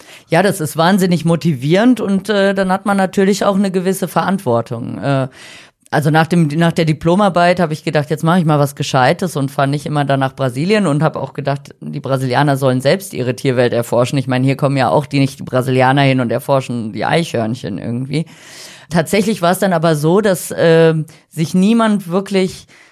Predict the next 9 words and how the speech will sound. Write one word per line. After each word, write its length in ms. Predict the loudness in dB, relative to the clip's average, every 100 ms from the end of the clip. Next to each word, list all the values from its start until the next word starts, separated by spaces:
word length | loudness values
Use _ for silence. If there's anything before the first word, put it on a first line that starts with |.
| _ -4
auf 140 | -2
diese 240 | -2 -4
Fragen, 500 | -6 -2 0 0 0
diese 240 | -4 -4 -6
ökologischen 1120 | -6 -4 -2 0 0 -2 -6 -6 -6 -4 -6
und 460 | -4 -4 -2 -2 -6
verhaltensbiologischen 1400 | -4 0 2 2 2 0 -6 -6 -4 -4 -4 -6 -6 -8
Fragen, 600 | -6 -2 -2 -2 -6 -8
äh, 240 | -6 -6